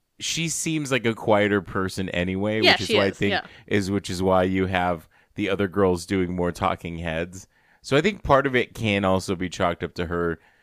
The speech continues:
Speaker 1: being a little, like, awkward when it comes to being interviewed that way. You
Speaker 2: Yeah.
Speaker 1: know what I mean?
Speaker 2: I know, I definitely,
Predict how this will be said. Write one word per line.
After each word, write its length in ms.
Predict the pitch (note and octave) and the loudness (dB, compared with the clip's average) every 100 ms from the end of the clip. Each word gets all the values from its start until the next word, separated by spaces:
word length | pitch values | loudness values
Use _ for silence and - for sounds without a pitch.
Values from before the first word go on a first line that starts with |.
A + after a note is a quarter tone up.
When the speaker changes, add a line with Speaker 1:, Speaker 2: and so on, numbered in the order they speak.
| _ _ | _ _
Speaker 1:
being 220 | - A3+ G#3+ | 0 2 4
a 20 | |
little, 320 | F3 F3 E3+ | 4 4 4
like, 240 | C#3 A#2+ G#2+ | 4 2 2
awkward 480 | G2 G#2+ - G#2 F#2 | 4 4 4 0 2
when 160 | F#2 | 0
it 140 | E2 - | -2 -4
comes 280 | G2+ E2+ - | -6 -6 -8
to 100 | E2 | -6
being 200 | E2+ D#2+ | -4 -2
interviewed 440 | D#2 D2 D2+ C2+ | -4 -6 -8 -8
that 260 | B1+ G1+ G1+ | -8 -10 -10
way. 160 | G#1+ - | -12 -2
You 100 | A#3+ | 2
Speaker 2:
Yeah. 100 | F3+ | 2
Speaker 1:
know 60 | |
what 100 | G2 | 0
I 40 | F2 | -4
mean? 300 | E2 E2 E2+ _ - | -6 -8 -12 _ -2
Speaker 2:
I 60 | C#4+ | 0
know, 200 | A#3+ A#3 - A#3 | 2 0 0 0
I 80 | |
definitely, 520 | A3+ G#3 A#3 G3+ G3+ | 2 0 0 -4 -4